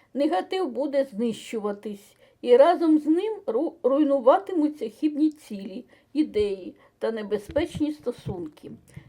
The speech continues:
Стрільців можуть звинуватити у шахрайстві,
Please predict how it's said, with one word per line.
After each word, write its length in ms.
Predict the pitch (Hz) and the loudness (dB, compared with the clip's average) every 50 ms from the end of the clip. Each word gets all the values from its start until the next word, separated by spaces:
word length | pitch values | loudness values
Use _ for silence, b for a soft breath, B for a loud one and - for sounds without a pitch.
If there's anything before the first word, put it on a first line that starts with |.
| B - - | B -12 -6
Стрільців 540 | - 330 349 285 277 - - - 381 403 349 | -2 -2 -2 -2 -4 -8 -6 -4 -4 -2 0
можуть 400 | 294 277 294 320 311 320 247 240 | 0 2 2 0 0 -2 -6 -6
звинуватити 760 | 208 240 247 240 226 220 208 233 262 - - 320 302 - 277 | -6 -6 -4 -4 -4 -2 2 2 2 2 0 -6 -8 -8 -10
у 80 | 269 | -10
шахрайстві, 840 | 302 - - 226 233 - 185 175 180 180 185 - _ _ _ - 233 | -6 -4 -6 -6 -4 -2 0 0 0 0 -2 -6 _ _ _ -18 -18